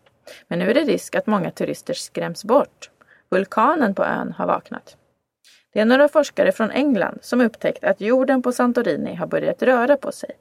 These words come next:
Den senaste tiden har forskarna pratat med turister som har besökt vulkanen.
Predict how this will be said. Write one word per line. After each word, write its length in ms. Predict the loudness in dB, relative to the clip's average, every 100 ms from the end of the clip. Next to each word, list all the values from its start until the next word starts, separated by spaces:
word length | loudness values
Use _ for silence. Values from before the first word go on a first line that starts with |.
| _ _ -20 -20 _
Den 120 | -2
senaste 440 | 0 2 0 0 0
tiden 340 | 0 -2 -2
har 60 | 0
forskarna 500 | 0 -2 -8 -6 -6
pratat 420 | -2 -4 -4 -8
med 100 | -8
turister 420 | -4 -2 -4 -6
som 200 | -6 -6
har 100 | -6
besökt 500 | -4 -2 0 -2 -4
vulkanen. 520 | -10 -8 -10 -10 -10